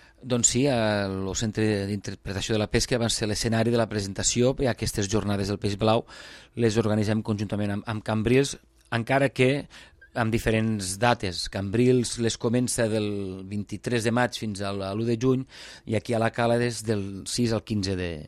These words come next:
de juny. Eh, per què amb Cambrils? Doncs, bueno, perquè Cambrils és un dels ports també del Golf de Sant Jordi on hi ha barques que pesquen este peix, el peix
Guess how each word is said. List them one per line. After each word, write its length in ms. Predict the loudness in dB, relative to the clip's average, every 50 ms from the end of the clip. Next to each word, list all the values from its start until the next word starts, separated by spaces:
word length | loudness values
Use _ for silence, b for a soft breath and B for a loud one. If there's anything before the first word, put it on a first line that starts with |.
| -16 -18 -20
de 340 | -20 -20 -10 -6 -4 -4 -2
juny. 200 | -2 -4 -4 -6 B B B B B B B B B B B B -8 -2
Eh, 300 | 0 2 2 2 2 4
per 180 | 4 2 4 8
què 180 | 10 10 12 12 10
amb 180 | 10 8 8
Cambrils? 480 | 8 8 8 8 8 8 10 10 8 8
Doncs, 160 | 4 2 4
bueno, 240 | 4 4 6 4 4 2
perquè 300 | -2 -4 -2 -2 -2 0 0
Cambrils 480 | 0 0 2 4 4 4 4 2 2 2
és 80 | 2
un 120 | 2 2 4
dels 260 | 2 2 2 0 0 0
ports 320 | 2 2 2 2 0 -2
també 260 | -2 0 2 2 2 2
del 100 | 0 0
Golf 200 | 0 0 0 -2
de 60 | -2
Sant 180 | -2 -2 0 2
Jordi 380 | 2 2 2 2 -2 -4 -6 -8 B B B B B B B B B B B B -8
on 400 | -6 -4 -4 -2 -2 -4 -4 -4
hi 80 | -4 -4 -2
ha 120 | -2 -2 -2 -2 -4 -2 -2
barques 400 | -2 -2 -2 -2 -4 -4 -4 -6
que 120 | -8 -8 -6
pesquen 640 | -6 -6 -4 -4 -4 -4 -4 -6 -6 -8 -10 -12 -14 -16
este 200 | -14 -14 -12 -10
peix, 240 | -10 -10 -10 -10 -12
el 120 | -12 -12
peix 120 | -12 -12